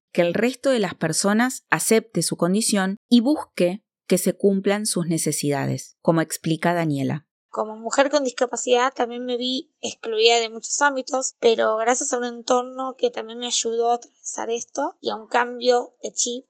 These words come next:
Speaker 2: que hice en un momento de mi vida que tuvo que ver con no quedarme en lo que no podía y empezar a reclamar por mis derechos, por la aceptación.
Speaker 1: No solo los obstáculos se presentan en instancias individuales, sino también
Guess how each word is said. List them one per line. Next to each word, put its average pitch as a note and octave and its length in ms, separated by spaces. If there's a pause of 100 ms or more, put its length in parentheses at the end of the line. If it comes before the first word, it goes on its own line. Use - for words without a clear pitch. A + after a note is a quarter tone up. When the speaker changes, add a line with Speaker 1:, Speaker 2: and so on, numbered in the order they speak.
Speaker 2:
que A#3 120
hice G#3+ 260
en A3 60
un A3 80
momento A#3+ 300
de A#3+ 140
mi G#3 160
vida A3+ 400 (100)
que A#3 140
tuvo A3+ 200
que A#3 100
ver A3+ 180
con G3+ 340
no A#3+ 200
quedarme B3+ 640 (120)
en A3+ 140
lo G#3 80
que - 400
no A#3 160
podía B3 680
y A3+ 200
empezar G#3+ 420
a A#3 80
reclamar A3+ 580
por A#3 160
mis A3 140
derechos, A#3+ 680 (200)
por A3 160
la G#3 80
aceptación. A3 680 (580)
Speaker 1:
No B3+ 180
solo D#4+ 300
los A#3 240
obstáculos A#3 800
se - 240
presentan G3+ 680 (120)
en E3 180
instancias F#3 680
individuales, D#3+ 880
sino G#3 320
también A#3 480